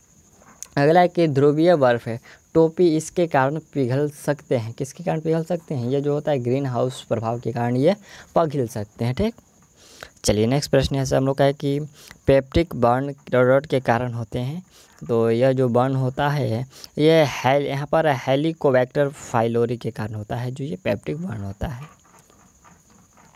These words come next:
अगला यहाँ से हम लोग का प्रश्न सैंतीस नंबर है कि नि-,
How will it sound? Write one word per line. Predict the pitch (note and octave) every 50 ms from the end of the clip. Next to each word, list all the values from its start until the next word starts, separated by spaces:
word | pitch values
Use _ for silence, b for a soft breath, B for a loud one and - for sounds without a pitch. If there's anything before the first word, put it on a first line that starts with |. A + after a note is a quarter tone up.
| _ _ - - - _ B B B B B B B - - D3
अगला | C3 C#3 D3+ E3+
यहाँ | F3+ E3+ D#3+ E3 D#3
से | - - D3+
हम | D3+
लोग | D#3 D#3
का | - D3+ D3+ D3
प्रश्न | - C#3+ C#3+ C#3+ - D#3 D3
सैंतीस | C#3 - - B2 B2 B2 B2 - C#3+ - C#3
नंबर | C3+ C3+ C#3+ D3 C3+ B2+
है | A2+ A2+ C3+ C3+ - B B B B B B B B -
कि | E3 E3 D#3
नि-, | D3+ D3+ D#3 D#3 D3+